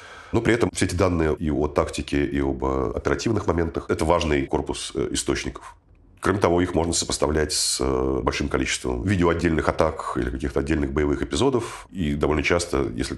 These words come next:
говорить про тактику, можно увидеть схожие моменты в том, что описано в этих отчетах о полевых исследованиях и в том, что мы видим, допустим, на видео, снятых с дронов.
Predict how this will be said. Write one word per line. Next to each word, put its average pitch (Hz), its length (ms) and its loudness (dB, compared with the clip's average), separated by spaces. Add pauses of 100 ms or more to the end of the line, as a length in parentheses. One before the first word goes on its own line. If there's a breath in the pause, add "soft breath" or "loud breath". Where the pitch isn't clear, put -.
говорить - 300 -4
про - 120 2
тактику, - 680 0
можно 101 240 4
увидеть 90 240 2
схожие 87 340 2
моменты 78 440 2
в - 100 -10
том, 69 100 -2
что - 160 -4
описано 78 580 0
в 87 100 0
этих - 120 -2
отчетах 90 360 2
о 82 100 -2
полевых 82 340 2
исследованиях 73 640 0
и 73 80 -2
в 71 60 -8
том, 85 140 0
что - 140 -8
мы 69 60 2
видим, 67 380 -2
допустим, 58 540 -6
на 73 80 0
видео, 76 320 2
снятых 71 560 -2
с 64 160 -2
дронов. - 400 -2